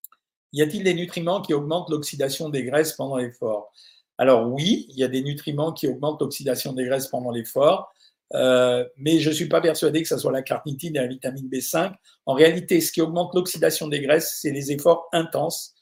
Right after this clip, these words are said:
sur une courte période. Merci, docteur Cohen. Euh, jambon de poulet, une, deux ou trois tranches ? Trois tranches, ça te fait plaisir. Il me tarde samedi pour le livre. Pourquoi samedi, Mimi ? J'ai pas compris.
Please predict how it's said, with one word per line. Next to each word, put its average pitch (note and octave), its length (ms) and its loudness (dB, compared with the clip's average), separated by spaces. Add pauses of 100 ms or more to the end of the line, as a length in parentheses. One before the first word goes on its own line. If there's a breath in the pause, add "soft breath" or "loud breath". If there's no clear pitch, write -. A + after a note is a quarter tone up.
sur C#3+ 180 0
une C#3 120 -4
courte D3+ 240 0
période. B2 580 -4 (260)
Merci, C3 380 -4
docteur C3 400 -4
Cohen. B2 220 -4 (1300)
Euh, C3+ 640 4
jambon D#3+ 300 0
de - 100 -12
poulet, D3+ 580 2 (220)
une, F3 260 -2
deux D#3+ 100 0
ou F#3 160 2
trois C#3 240 2
tranches ? C3+ 340 -2
Trois C#3+ 200 2
tranches, B2+ 300 -8
ça A#2+ 100 -10
te A2 40 -12
fait B2 100 -4
plaisir. A#2 460 -6 (880)
Il D3+ 140 -4
me E3+ 200 2
tarde G#3+ 240 6
samedi F3 500 -2
pour D#3+ 180 0
le D3+ 120 4
livre. D#3 600 -2 (160)
Pourquoi F#3+ 540 0
samedi, D#3+ 380 -4
Mimi ? D#3 440 -8 (580)
J'ai - 100 -18
pas C#3 120 0
compris. C#3+ 460 -6